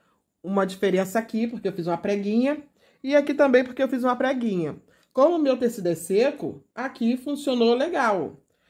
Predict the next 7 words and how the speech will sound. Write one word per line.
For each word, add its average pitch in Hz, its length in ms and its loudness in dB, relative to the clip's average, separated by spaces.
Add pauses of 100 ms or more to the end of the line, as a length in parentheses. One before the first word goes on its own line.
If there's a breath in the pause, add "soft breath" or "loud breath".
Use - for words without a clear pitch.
(120)
Só 294 260 0
que 339 120 -2
aqui 262 600 0 (260 soft breath)
é 214 140 2
uma 233 140 6
barra 220 340 2
cortada, 190 840 -4